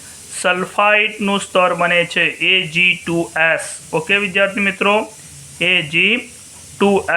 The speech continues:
એસ, એનું નામ શું છે? સિ-, સિલ્વર સલ્ફાઇડનું સ્તર બને છે અને એનો કલર કેવો હશે?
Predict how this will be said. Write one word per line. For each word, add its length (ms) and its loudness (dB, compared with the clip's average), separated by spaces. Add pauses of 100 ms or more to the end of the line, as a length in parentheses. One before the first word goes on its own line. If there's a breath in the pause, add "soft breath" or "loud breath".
(140)
એસ, 240 -8 (300 loud breath)
એનું 160 2
નામ 220 2
શું 180 -2
છે? 60 4
સિ-, 240 -4
સિલ્વર 640 2
સલ્ફાઇડનું 720 0
સ્તર 320 0
બને 240 0
છે 100 -2
અને 100 2
એનો 140 2
કલર 340 0
કેવો 300 0
હશે? 280 0